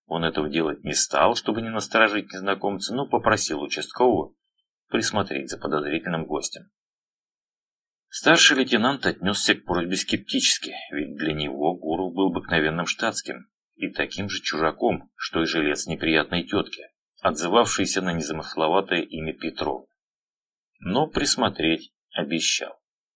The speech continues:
На всякий случай Гуров выпросил у милиционера номер его телефона. Тот с видимой неохотой, но всё-таки телефон дал. Гуров записал ему свой номер, и они расстались.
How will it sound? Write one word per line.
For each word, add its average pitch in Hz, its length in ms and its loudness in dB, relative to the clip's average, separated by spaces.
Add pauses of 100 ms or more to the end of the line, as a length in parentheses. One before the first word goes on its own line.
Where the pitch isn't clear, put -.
(380)
На 76 280 -2
всякий 73 480 0
случай 78 560 -4
Гуров 92 420 -2
выпросил 85 480 0
у 82 60 0
милиционера 73 540 -4
номер 78 280 -6
его 76 240 -4
телефона. 78 560 -6 (640)
Тот 147 200 4
с - 80 2
видимой 98 320 4
неохотой, 82 600 2
но 80 140 0
всё-таки - 360 0
телефон 76 460 -4
дал. 65 340 -6 (360)
Гуров 107 360 4
записал 73 400 -2
ему 69 140 -6
свой 117 320 2
номер, 123 260 0
и 92 40 6
они 78 180 0
расстались. - 680 -2